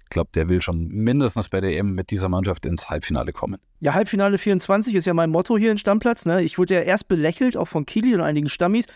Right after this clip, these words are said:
Speaker 2: Mittlerweile, ich krieg die Leute dazu, Tobi, dass wir alle an einem Strang ziehen und die Stammis zumindest hinter der Nationalmannschaft stehen. Halbfinale ist realistisch, oder? Siehst du auch so?
Speaker 1: Also wir haben eine Heim-E M und wenn man sich jetzt anschaut, wie das zweitausendsechs war und was da für eine Qualität an Spielern auf dem Platz stand und wohin man gekommen
Speaker 2: Ja.
Speaker 1: ist,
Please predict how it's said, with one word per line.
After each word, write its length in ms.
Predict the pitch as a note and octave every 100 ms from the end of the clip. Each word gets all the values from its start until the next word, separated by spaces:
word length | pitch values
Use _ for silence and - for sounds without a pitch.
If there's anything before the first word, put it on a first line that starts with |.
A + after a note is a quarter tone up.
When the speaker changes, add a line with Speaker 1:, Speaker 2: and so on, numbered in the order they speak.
| -
Speaker 2:
Mittlerweile, 560 | - G3+ G#3+ D#3+ G3 A3+
ich 160 | G3 -
krieg 260 | A#3 B3+
die 100 | A#3+
Leute 280 | F3 G#3+ A#3
dazu, 300 | G3+ G3 G#3+
Tobi, 380 | F#3+ G3+ G3 G3+ - -
dass 180 | E3 -
wir 180 | E3+ -
alle 220 | F3 A3+
an 100 | F#3
einem 200 | F3+ F3+
Strang 360 | - - F#3 A3+
ziehen 220 | A3 G#3
und 240 | F3+ D#3 F#3+
die 180 | D3
Stammis 380 | F3 G#3 C#4+ D4
zumindest 380 | - A#3 A#3 A3
hinter 200 | A3+ G#3+
der 80 | F3
Nationalmannschaft 580 | E3+ F3 E3 E3 C#3 -
stehen. 260 | D#3+ F3+ - - -
Halbfinale 420 | C#3+ - F3+ F3
ist 120 | C#3
realistisch, 400 | C#3+ C#3+ - G#2
oder? 200 | A#2 A3+
Siehst 160 | F3+ -
du 40 |
auch 100 | B2
so? 160 | - - - _ - -
Speaker 1:
Also 200 | - - F2
wir 300 | F2 G1+ -
haben 160 | F#2
eine 240 | F#2 F2+ -
Heim-E 480 | F2 G#2+ G#2+ G#2+ G2+
M 260 | G2+ A#2
und 380 | A#2+ A2 G2 F2
wenn 140 | F#2+
man 180 | G2+ F#2+
sich 160 | F#2 F2+
jetzt 200 | F2+ -
anschaut, 480 | G#2+ G#2+ A2 G#2 -
wie 100 | G2
das 300 | F#2 E2+ -
zweitausendsechs 880 | - F#2 F#2+ E2+ F2 E2 A2+ - -
war 120 | E2
und 180 | F#2+ F2+
was 180 | F2+ -
da 200 | F#2 G2
für 180 | -
eine 180 | F#2+ F#2+
Qualität 460 | - F#2 F#2 G2+ F2+
an 100 | F#2
Spielern 460 | - - G#2 G#2
auf 100 | F#2
dem 160 | - F2
Platz 340 | G#2 G2 -
stand 400 | - - F#2 A2
und 200 | G#2+ G2+
wohin 180 | G2 G2
man 140 | G2+ F#2+
gekommen 380 | G2 A#2+ D3+
Speaker 2:
Ja. 40 | A2
Speaker 1:
ist, 180 | -